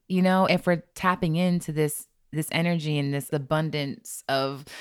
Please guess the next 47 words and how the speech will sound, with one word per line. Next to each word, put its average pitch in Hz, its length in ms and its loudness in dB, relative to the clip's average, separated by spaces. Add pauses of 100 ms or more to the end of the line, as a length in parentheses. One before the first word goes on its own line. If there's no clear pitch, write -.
(400)
uh, 135 40 2
I 131 160 2
don't 117 140 -2
know, - 100 -10
I'm, 135 200 -4
like, 117 160 -2
seeing 127 260 -4
all 87 100 0
this 120 200 -4
sparkly 190 440 -2
light 185 240 6
<laughs> 247 200 8
above 247 320 8
me 311 200 6
right 294 280 10
now, 311 440 10
you 269 140 4
know, 254 300 10
this 269 180 6
abundance 226 580 4
of 196 200 4 (400)
just 240 240 4
sparkly, 208 580 4
magical 165 960 4
light, 160 500 4
you 175 160 2
know, 165 220 6
I'm 156 220 6
just 180 160 -2
like, 165 160 2
we 175 120 2
can 190 140 2
call 170 220 4
on 160 80 0
that 156 100 4
at - 100 0
any 151 200 0
time. 165 400 0
And 151 80 0
I 156 100 2
think 262 240 4
we 226 140 4
do 190 200 4
ourselves 175 440 2
such 220 360 2
a 196 60 0
disservice 160 1000 0